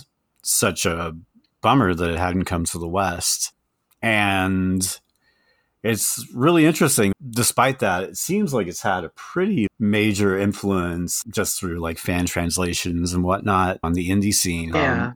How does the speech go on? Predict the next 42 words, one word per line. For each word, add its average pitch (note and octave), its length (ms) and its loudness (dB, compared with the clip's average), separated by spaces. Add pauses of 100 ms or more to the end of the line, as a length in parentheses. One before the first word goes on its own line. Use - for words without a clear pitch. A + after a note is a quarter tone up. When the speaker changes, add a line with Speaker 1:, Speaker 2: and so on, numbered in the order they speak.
Speaker 1:
I G2 80 -2
think, G#3+ 400 2
I, A2 180 2
I A2+ 120 0
mean, G#2 160 4
I G2 100 2
think C#3 200 -2
I - 20 6
remember F#2 340 4
reading F2 320 0
that E2 320 -2
the, F2+ 560 -4
the G2+ 140 0
creator F#2+ 320 2
of D#2 80 -4
Undertale E2+ 840 0
was, G2+ 420 -2
uh, A2 80 -2
pretty G#2+ 300 -4
influenced G2+ 480 -2
by G2+ 360 2
it. - 180 -4
And F2 240 -2 (520)
I G2 60 2
was G2+ 140 0
just, - 200 0
like, G#2+ 200 4
had A#2+ 240 4
this G2 140 -2
kind A2 200 2
of, F#2 80 0
like, F2+ 240 0
legacy F2+ 640 0
as, E2+ 160 -4
like, E2+ 200 -4
a F2 40 0
lost E2+ 480 0
gem F2 380 0
or F2 80 -4
something. F#2 560 -4
And F#2 240 -4
so F2 540 2